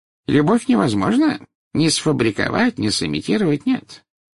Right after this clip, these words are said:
Этот напиток просто вызывает сильное увлечение, вплоть до одержимости.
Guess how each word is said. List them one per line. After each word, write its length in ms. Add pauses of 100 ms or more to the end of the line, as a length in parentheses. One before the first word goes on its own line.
(120)
Этот 260
напиток 460
просто 400
вызывает 580
сильное 480
увлечение, 800
вплоть 340
до 180
одержимости. 920